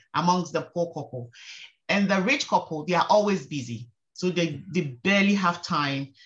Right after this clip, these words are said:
to spend together. And as they look down at the poor couple, they always admire them.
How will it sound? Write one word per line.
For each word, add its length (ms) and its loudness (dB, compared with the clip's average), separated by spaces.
to 80 -10
spend 380 0
together. 520 -2
And 160 6
as 160 6
they 200 8
look 220 4
down 560 2
at 160 0
the 100 -2
poor 180 0
couple, 300 -6
they 120 0
always 560 0
admire 460 0
them. 300 -6